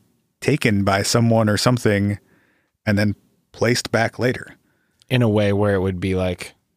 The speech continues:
Speaker 2: "You're gonna get found again."
Speaker 1: Right. And that it's, it seems like sort of the same thing with the, uh,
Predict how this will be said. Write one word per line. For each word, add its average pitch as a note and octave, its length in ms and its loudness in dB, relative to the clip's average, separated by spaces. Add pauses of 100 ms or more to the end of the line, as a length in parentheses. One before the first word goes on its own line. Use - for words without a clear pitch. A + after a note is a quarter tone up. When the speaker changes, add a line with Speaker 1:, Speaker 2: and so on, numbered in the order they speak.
(580)
Speaker 2:
"You're G#2 200 0
gonna F#2+ 220 -4
get F2+ 180 -4
found E2+ 320 -6
again." D#2 360 -10 (440)
Speaker 1:
Right. A#2 240 -6 (720)
And A#2 100 2
that C3 180 2
it's, B2 280 0
it D3 120 -2
seems E3 280 2
like B2+ 120 2
sort C3 180 2
of A#2+ 40 2
the A2 60 2
same A#2+ 300 2
thing A2+ 340 0
with G#2 300 -2
the, G2+ 280 0
uh, F#2 180 -6